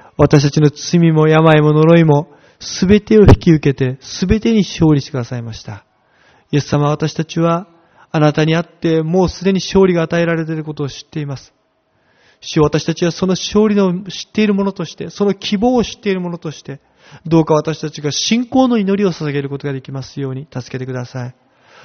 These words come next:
私たちがうめく、うめかざるを得ない現実にぶつかるときに、まるで主よ、あなたが、あなたの勝利が不完全であったかのように、あなたの救いが、あ、未完成であるかのように私たちが考えることがないように。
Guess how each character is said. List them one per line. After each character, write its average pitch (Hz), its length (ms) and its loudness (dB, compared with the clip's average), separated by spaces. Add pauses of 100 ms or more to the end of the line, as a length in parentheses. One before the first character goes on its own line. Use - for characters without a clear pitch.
(100)
私 139 260 0
た 147 100 -2
ち 147 80 -8
が 151 100 4
う 151 120 0
め 170 140 0
く、 180 140 -2
う 180 200 -8
め 175 100 0
か 185 120 0
ざ 190 120 2
る 196 80 2
を 185 40 2
得 185 80 0
な 208 120 2
い 190 40 4
現 180 200 0
実 185 220 -4
に 190 60 0
ぶ 170 140 2
つ - 100 -12
か 196 120 0
る 190 60 -2
と 175 120 -6
き 156 140 -6
に、 143 100 -8 (380)
ま 165 160 6
る 196 60 2
で 208 100 2
主 - 180 0
よ、 202 180 4
あ 190 40 4
な 214 120 4
た 208 140 2
が、 202 200 2
あ 202 40 0
な 214 120 2
た 214 100 0
の 208 60 2
勝 233 220 0
利 220 80 0
が 190 80 2
不 - 100 -6
完 240 220 -2
全 226 160 -2
で 202 80 -2
あ 185 40 0
っ 185 80 -6
た 180 100 -6
か 160 100 -6
の 151 80 -6
よ 139 140 -4
う 131 60 -6
に、 127 100 -10 (320)
あ 180 100 4
な 220 80 6
た 240 80 4
の 240 100 4
救 - 280 0
い 254 60 4
が、 196 580 2
あ、 - 20 0
未 190 180 0
完 285 240 6
成 269 160 2
で 220 80 4
あ 220 60 6
る 220 80 4
か 214 140 -2
の 190 60 0
よ 190 100 2
う 190 40 2
に 180 60 0
私 175 240 -4
た 170 60 -20
ち 180 80 -6
が 160 60 -4
考 160 260 -2
え 156 60 2
る 151 60 -2
こ 147 120 -2
と 143 100 -2
が 139 220 -4 (260)
な 147 180 4
い 127 80 4
よ 120 120 0
う 110 40 -2
に。 110 140 -8